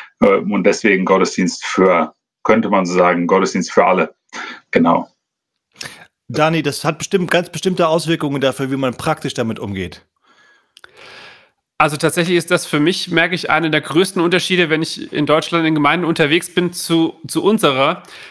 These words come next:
Speaker 3: dass ich Gefühl habe, ganz viele Gemeinden machen explizite Gäste-Gottesdienste für Gäste. Äh, so zweimal im Jahr dürfen die Gäste dann kommen, sonst bitte nicht. Äh, und wir haben gesagt, eigentlich ist unser Herzschlag genau andersrum, dass wir immer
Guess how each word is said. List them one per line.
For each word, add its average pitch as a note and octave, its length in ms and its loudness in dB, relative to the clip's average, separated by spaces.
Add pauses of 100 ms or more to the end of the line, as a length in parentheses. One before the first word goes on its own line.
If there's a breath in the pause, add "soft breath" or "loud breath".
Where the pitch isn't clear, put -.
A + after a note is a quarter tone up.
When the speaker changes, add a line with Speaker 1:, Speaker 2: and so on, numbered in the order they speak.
Speaker 3:
dass C3+ 160 0
ich - 320 -8
Gefühl F3 340 -2
habe, D#3+ 600 0 (240)
ganz D#3+ 240 0
viele E3+ 180 0
Gemeinden D3+ 380 0
machen D3 400 0
explizite F3+ 720 -4
Gäste-Gottesdienste D3+ 1200 -2
für D#3+ 460 0
Gäste. F3 720 -2 (400 loud breath)
Äh, B2+ 420 0
so B2+ 380 -6 (100)
zweimal D3+ 460 0
im C3+ 80 -2
Jahr C3 200 2
dürfen D3 260 -4
die B2 60 -2
Gäste C#3 280 -2
dann B2 160 -2
kommen, E3+ 340 -2 (300 loud breath)
sonst A#2+ 340 -4
bitte A#2+ 220 -2
nicht. - 420 -4
Äh, B2 320 2
und B2+ 400 -6 (140)
wir C#3+ 100 4
haben D#3 140 2
gesagt, D3 420 -2 (260)
eigentlich D3 300 0
ist D3 140 -6
unser D3 500 2
Herzschlag C#3 420 -2
genau B2+ 200 0
andersrum, C3 360 -2
dass - 220 -8
wir B2 240 -4
immer C3+ 400 0